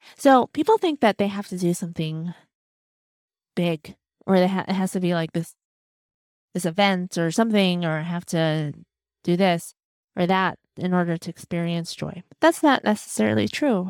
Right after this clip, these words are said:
And oftentimes our lives are so busy that we're not able to do that. So, for example,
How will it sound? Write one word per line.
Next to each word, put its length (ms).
And 640
oftentimes 680
our 140
lives 180
are 60
so 140
busy 240
that 160
we're 80
not 200
able 240
to 140
do 160
that. 240
So, 180
for 80
example, 600